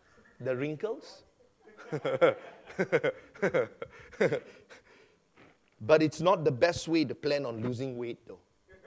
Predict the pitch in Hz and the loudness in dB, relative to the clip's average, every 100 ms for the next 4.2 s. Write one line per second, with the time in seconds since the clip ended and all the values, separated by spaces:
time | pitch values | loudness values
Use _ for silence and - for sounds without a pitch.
0 | - - - - 127 120 196 - - - | -20 -20 -20 -10 -6 -4 -4 -8 -20 -20
1 | - _ _ _ _ _ - 135 127 156 | -20 _ _ _ _ _ -16 -4 0 2
2 | 190 175 180 143 - 160 160 123 - 127 | 2 2 2 0 -2 -2 -2 -4 -2 0
3 | 143 147 143 - 127 101 123 151 139 147 | 0 -2 -6 -4 -4 -2 -4 -4 -4 -4
4 | 147 | -4